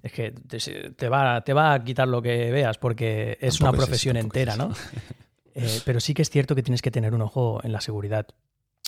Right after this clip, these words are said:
Speaker 1: Y de hecho, parte de lo que yo les diría es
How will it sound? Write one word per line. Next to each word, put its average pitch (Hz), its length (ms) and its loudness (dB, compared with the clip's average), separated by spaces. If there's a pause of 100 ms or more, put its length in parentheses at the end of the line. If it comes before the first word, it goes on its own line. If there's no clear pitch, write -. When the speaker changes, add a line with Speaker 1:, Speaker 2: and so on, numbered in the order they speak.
(120)
Speaker 1:
Y 147 100 6
de 117 200 4
hecho, 147 400 0 (240)
parte 110 340 0
de 120 80 4
lo 113 160 2
que 107 320 -2
yo 117 120 2
les 117 140 2
diría 131 460 2 (800)
es 151 440 -2